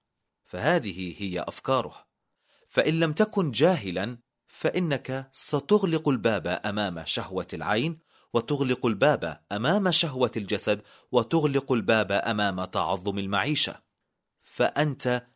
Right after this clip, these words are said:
لن تعطي إبليس مكاناً. وإن لم تعطي إبليس مكانا، فإنك ستمنعه من دخول حياتك. وإليكم نقطة أخرى، إن أردت ألا تعطي إبليس مكانا،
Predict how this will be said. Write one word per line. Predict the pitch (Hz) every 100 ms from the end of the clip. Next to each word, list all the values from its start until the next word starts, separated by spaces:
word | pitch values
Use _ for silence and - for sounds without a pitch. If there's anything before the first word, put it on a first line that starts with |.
| _
لن | 98 104 139 131
تعطي | - 131 113 107 101 98 113
إبليس | 95 98 101 92
مكاناً. | 85 - 98 78 67 - _ _ _ _ _ _ -
وإن | 104 127 117
لم | 110
تعطي | 101 165 139 95 82 -
إبليس | 87 92 107 -
مكانا، | 80 78 131 135 101 110 - _ _
فإنك | - 156 190 180 156 143 139 135
ستمنعه | - - 147 - 147 123 131 175 151 110 107 104 - _ 110
من | 123 104
دخول | 98 - 87 80
حياتك. | - 87 80 - - - - _ _ _ _ -
وإليكم | 123 147 196 190 143 120 110 90
نقطة | 110 - 101 120
أخرى، | - - - _ _ _ _ _ _ _ _ - _ 147
إن | 147
أردت | 139 196 214 - 131 131 - -
ألا | 196 156 95 82
تعطي | - 135 - 107 98
إبليس | 95 113 -
مكانا، | 80 82 - 147 92 87